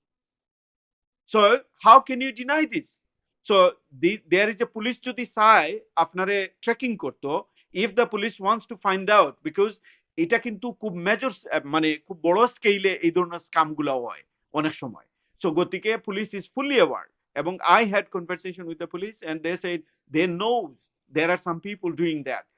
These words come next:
আমরা কমিউনিটির কিছু মানুষ আছেন, তাইদের কিন্তু ওলা,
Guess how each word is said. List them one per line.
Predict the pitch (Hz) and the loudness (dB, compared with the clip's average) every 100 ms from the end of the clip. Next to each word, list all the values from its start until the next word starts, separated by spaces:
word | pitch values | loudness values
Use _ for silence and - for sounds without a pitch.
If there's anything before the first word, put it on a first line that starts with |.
| _ _ | _ _
আমরা | 175 214 247 | 0 2 2
কমিউনিটির | 240 208 208 196 185 - | 2 -2 -4 -8 -14 -20
কিছু | 175 | -12
মানুষ | 165 143 151 | -6 -6 -8
আছেন, | 151 - 123 _ _ _ | -12 -14 -20 _ _ _
তাইদের | 180 175 220 | -2 -2 -4
কিন্তু | 214 190 220 277 277 _ - | -8 -14 -12 -12 -14 _ -4
ওলা, | 175 180 180 | 0 4 2